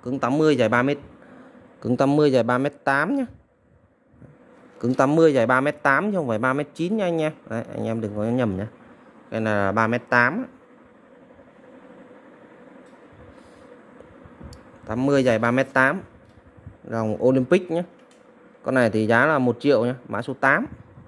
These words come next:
Chỗ này thì cái muối nó hơi ăn tí chỗ cây này. Bát Fuji tem vàng, khoen này, cái bộ khoen, khoen biển chất lượng ấy. Và carbon của nó là carbon hai da gân gân gân nhá. Đấy. Nổi gân.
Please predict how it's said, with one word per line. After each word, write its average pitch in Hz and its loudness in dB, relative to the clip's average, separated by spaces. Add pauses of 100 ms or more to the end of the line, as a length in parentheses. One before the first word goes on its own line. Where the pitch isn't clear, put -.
(120)
Chỗ 113 -12
này 123 -6
thì 101 -14
cái 110 -6
muối 123 0
nó 165 -4
hơi 147 -4
ăn 123 -4
tí 135 -8 (200)
chỗ 113 -8
cây 117 -6
này. 107 -6 (2250)
Bát 143 0
Fuji 139 -4
tem 135 -2
vàng, 131 2 (300)
khoen 123 -2
này, 113 -8
cái 117 -8
bộ 101 -10
khoen, 110 -8 (240)
khoen 113 -4
biển 90 -4
chất 143 -8
lượng 127 -2
ấy. 113 -6 (760)
Và 98 -4 (480)
carbon 131 4
của 101 -4
nó 113 -2
là 135 0
carbon 127 -2
hai 127 0
da 131 2
gân 135 -2
gân 143 2
gân 139 0
nhá. 135 -8 (240)
Đấy. 117 -14 (600)
Nổi 101 -2
gân. 135 2